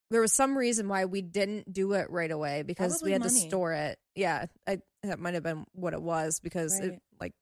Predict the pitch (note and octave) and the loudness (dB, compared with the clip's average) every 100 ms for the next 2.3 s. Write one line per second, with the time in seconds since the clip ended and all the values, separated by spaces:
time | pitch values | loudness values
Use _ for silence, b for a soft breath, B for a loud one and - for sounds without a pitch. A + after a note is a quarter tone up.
0 | _ G3 F#3 F3 E3+ F#3 D#3 - G#3 F#3 | _ -6 -4 -4 -4 -4 -4 -2 -2 -2
1 | - F3 E3+ E3 D#3+ E3 - F#3 F#3 E3 | -2 -2 0 -2 -4 -6 -6 -4 -4 -4
2 | D#3+ D#3+ | -4 -6